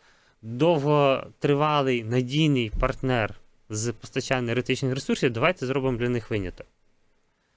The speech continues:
Зараз німці не можуть прийти і сказати, не зможуть прийти і сказати: "Зніміть з цієї держави-спонсора тероризму, а, е, зробіть виняток щодо санкцій". Це неможливо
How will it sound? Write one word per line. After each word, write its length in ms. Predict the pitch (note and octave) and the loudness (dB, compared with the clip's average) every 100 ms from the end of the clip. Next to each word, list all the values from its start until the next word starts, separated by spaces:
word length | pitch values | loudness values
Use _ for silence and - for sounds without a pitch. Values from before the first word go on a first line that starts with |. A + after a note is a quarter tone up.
| - - | -20 -16
Зараз 480 | F#2+ A2 D#3 G3+ - | 0 2 2 0 0
німці 320 | C#3 B2+ B2+ | -2 0 0
не 100 | B2 | 0
можуть 300 | D#3 E3+ B2 | 2 0 -2
прийти 260 | - A2 - | -6 -6 -6
і 60 | F3+ | -6
сказати, 480 | - A#2+ A2 - | -4 -2 -2 -2
не 180 | A#2 D3+ | 2 2
зможуть 380 | C3 B2+ G#2+ G#2 | 2 -2 -4 -8
прийти 260 | - G#2+ A2 | -10 -8 -8
і 40 | |
сказати: 420 | - A#2 A2 A2+ - - - _ - - | -6 -4 -4 -8 -10 -20 -20 _ -20 -8
"Зніміть 440 | A2+ C#3 E3+ D#3+ | -2 2 4 2
з 40 | - | 2
цієї 240 | D3 B2+ | 2 2
держави-спонсора 880 | A#2 B2 C3 A#2 A2 - A2+ A2+ A2 | 2 2 2 2 -4 -4 -4 -2 -2
тероризму, 640 | G#2+ A2+ B2+ G#3+ E3+ B2 G#2+ _ _ _ _ _ _ | -2 0 2 2 0 -4 -8 _ _ _ _ _ _
а, 420 | - A2 G#2+ G#2+ - | -4 0 0 0 -2
е, 180 | A2+ A#2 | -2 0
зробіть 360 | B2 D3+ E3 | 0 0 0
виняток 440 | C#3 C3 B2+ A2+ - | 2 2 0 -4 -4
щодо 260 | B2+ G#2+ | -4 -4
санкцій". 340 | - F#2+ - G#2+ | -6 -8 -8 -2
Це 160 | C3 | 2
неможливо 480 | C3+ B2+ G#2 G2 F2+ | 2 2 -2 -6 -8